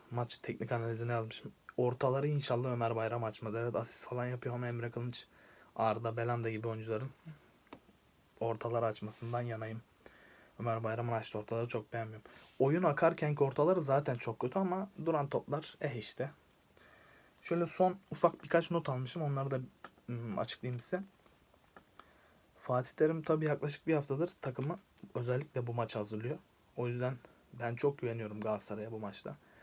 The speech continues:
Ee, motive olmuş bir takım var. Hatta İstanbul'da kar yağışı vardı. İki üç gün önceden takımı Antalya'ya kampa getirip maça daha da odaklamış bir Fatih Terim var. Ee,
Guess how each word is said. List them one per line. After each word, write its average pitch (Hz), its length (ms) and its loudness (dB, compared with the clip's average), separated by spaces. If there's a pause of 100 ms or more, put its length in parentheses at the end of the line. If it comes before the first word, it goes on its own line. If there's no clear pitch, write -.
(540)
Ee, - 20 -2 (120)
motive 117 320 -4
olmuş 127 280 -2
bir - 60 -18
takım 143 240 -6
var. 139 100 0
Hatta 131 320 -2
İstanbul'da 135 520 -2
kar 135 180 0
yağışı 131 280 -2
vardı. 139 360 -2
İki - 180 -8
üç 143 140 -8
gün 143 80 0
önceden 135 440 -2 (260)
takımı 131 400 -2 (320)
Antalya'ya 123 460 0
kampa 120 300 -2
getirip - 340 -2 (640)
maça 120 320 0
daha 139 240 4
da 139 60 4
odaklamış 113 540 -2
bir 123 60 -14
Fatih 113 280 -4
Terim 113 280 -6
var. 170 180 -6 (600)
Ee, - 60 -8